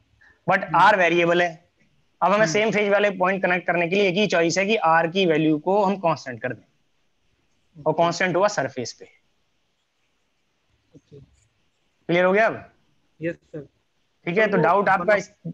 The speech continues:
Speaker 1: डाउट सिर्फ यहाँ आ रहा था, जबकि स-, meaning तो same दोनों जगह है, यहाँ पे भी होना चाहिए था डाउट।
Speaker 2: यस सर, सर वो उस-, उसमें ऐसा लग रहा था कि जैसे वो vector ही है, इसमें ऐसा लग रहा कि जैसे magnitude है वो ये भी उससे ही connect होके आया है आपको, मतलब
Speaker 1: हाँ, उसी से आया है।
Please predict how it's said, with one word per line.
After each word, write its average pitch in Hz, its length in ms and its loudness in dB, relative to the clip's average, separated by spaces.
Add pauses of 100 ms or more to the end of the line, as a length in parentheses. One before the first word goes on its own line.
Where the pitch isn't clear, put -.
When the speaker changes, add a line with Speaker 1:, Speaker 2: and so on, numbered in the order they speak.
(240)
Speaker 1:
डाउट 165 300 2
सिर्फ 196 180 -2
यहाँ 175 240 0
आ - 20 0
रहा 143 120 0
था, 147 120 -2
जबकि 175 240 0
स-, - 340 -12
meaning 175 300 0
तो 190 80 0
same 185 220 -2
दोनों 175 220 0
जगह 170 240 2
है, 196 140 2
यहाँ 151 140 0
पे 175 120 -4
भी 202 80 0
होना 202 200 0
चाहिए 196 180 -2
था 202 40 2
डाउट। 202 340 0 (960)
Speaker 2:
यस 175 200 -8
सर, 180 140 -14
सर 202 120 -10
वो 233 200 -4
उस-, - 200 -16
उसमें 220 280 -8
ऐसा 214 160 -6
लग 220 140 -2
रहा 214 120 -2
था 220 120 -8
कि 214 120 -12
जैसे 214 220 -6
वो 214 300 -4
vector 175 280 -4
ही 208 120 -8
है, 190 180 -2
इसमें 202 280 -8
ऐसा 202 140 -10
लग 202 160 -6
रहा 196 140 -4
कि 202 240 -20
जैसे 196 160 -12
magnitude 185 460 -8
है 180 60 -4
वो 185 80 -8
ये 185 200 -4
भी 202 220 -12 (300)
उससे 180 220 -4
ही 208 60 -2
connect 196 300 -8
होके 170 200 -8
आया 151 160 -8
है 151 160 -10
आपको, - 240 -16
मतलब 165 280 -12
Speaker 1:
हाँ, 143 200 -2
उसी 147 220 -2
से 160 120 -2
आया 120 180 -4
है। - 320 -12